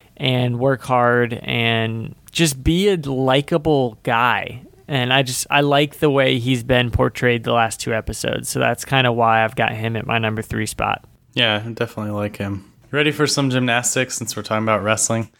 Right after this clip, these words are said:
Speaker 2: I think
Speaker 1: <laughs>
Speaker 2: the only way you cannot get voted out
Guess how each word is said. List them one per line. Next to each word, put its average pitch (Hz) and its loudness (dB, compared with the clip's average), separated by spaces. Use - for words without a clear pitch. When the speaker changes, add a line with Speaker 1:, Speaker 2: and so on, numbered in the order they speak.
Speaker 2:
I 135 2
think 180 2
Speaker 1:
<laughs> 147 -2
Speaker 2:
the 160 2
only 180 4
way 170 4
you 151 2
cannot 131 0
get 131 4
voted 120 0
out 113 2